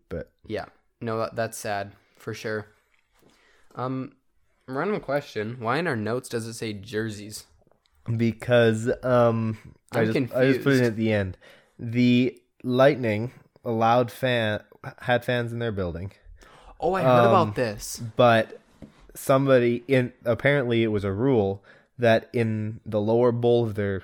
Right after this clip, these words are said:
Speaker 1: arena, you, nobody is allowed to wear merch from the opposing team.
Speaker 2: You couldn't cheer for the other team,
Speaker 1: You could cheer
Speaker 2: basically.
Speaker 1: for them,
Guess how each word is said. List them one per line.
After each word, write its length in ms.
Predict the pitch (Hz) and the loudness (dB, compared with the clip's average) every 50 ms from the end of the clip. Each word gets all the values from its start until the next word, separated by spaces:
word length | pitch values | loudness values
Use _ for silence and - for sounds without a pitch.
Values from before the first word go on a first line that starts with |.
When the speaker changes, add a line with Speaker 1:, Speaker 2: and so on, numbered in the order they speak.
| - - | -10 -10
Speaker 1:
arena, 520 | 104 104 117 131 135 120 98 90 90 92 - _ _ _ _ - - _ _ _ _ _ | -6 -4 -2 -2 0 0 -2 -4 -6 -8 -12 _ _ _ _ -20 -20 _ _ _ _ _
you, 240 | - 113 113 113 113 - | -10 -6 -4 -4 -4 -4
nobody 520 | - 104 104 113 117 117 123 123 127 131 135 | -6 -4 -2 0 0 0 0 0 0 0 0
is 100 | 131 123 | 0 -2
allowed 540 | 123 110 110 104 87 90 90 87 95 95 - - - | -2 -2 -2 -2 -2 -4 -6 -8 -10 -12 -14 -18 -12
to 120 | - - 113 | -6 -4 -2
wear 420 | 107 104 101 101 101 95 95 90 | -2 0 0 0 0 0 -2 -4
merch 480 | 90 95 98 104 104 95 - - - - | -4 -6 -6 -4 -6 -6 -8 -10 -18 -20
from 240 | - _ - 95 90 | -18 _ -10 -8 -8
the 100 | 92 92 | -8 -8
opposing 420 | 85 - 90 87 78 85 82 80 | -6 -6 -8 -8 -8 -8 -10 -12
team. 260 | - - 82 80 - - _ _ _ _ _ | -12 -12 -14 -16 -16 -18 _ _ _ _ _
Speaker 2:
You 120 | - 135 | -16 -16
couldn't 300 | 120 - 139 123 120 117 | -8 -6 -4 -4 -4 -4
cheer 220 | 113 - 123 117 113 | -4 -4 -4 -4 -4
for 160 | - 131 120 | -4 -6 -4
the 140 | 117 117 117 | -4 -4 -4
other 180 | 113 113 107 | -4 -4 -8
team, 340 | 107 - 127 117 117 113 113 | -8 -8 -8 -8 -6 -4 -2
Speaker 1:
You 100 | 131 131 | -2 0
could 180 | - 135 123 - | 0 0 -2 0
cheer 180 | - 185 202 | 2 2 2
Speaker 2:
basically. 60 | 185 | 2
Speaker 1:
for 200 | 120 123 104 98 | 2 0 0 -2
them, 200 | 85 87 85 92 | -2 -4 -10 -12